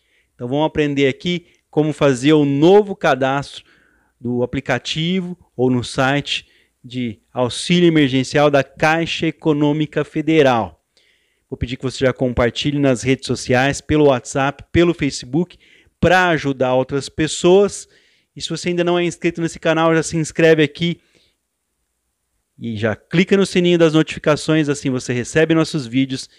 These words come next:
e fica por dentro de tudo que está acontecendo no Brasil hoje. Se ainda não fomos apresentados, é porque você não é inscrito. Esse aqui é o canal Drone Diário, um canal de notícias.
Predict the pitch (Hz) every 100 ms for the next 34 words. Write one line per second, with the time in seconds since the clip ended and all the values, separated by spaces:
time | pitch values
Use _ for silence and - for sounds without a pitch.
0 | _ - 135 - - 123 131 131 120 120
1 | - 170 165 151 - - 143 143 143 139
2 | 131 135 131 123 127 123 120 120 110 90
3 | - - - - - - _ _ _ -
4 | - 131 127 127 120 131 123 120 123 113
5 | 110 107 143 160 160 147 147 151 147 -
6 | 151 156 160 160 - 127 101 117 - 127
7 | - 139 135 120 - 131 123 120 113 113
8 | 139 147 135 113 127 135 143 127 131 127
9 | 123 135 156 - - 160 175 - - 196
10 | -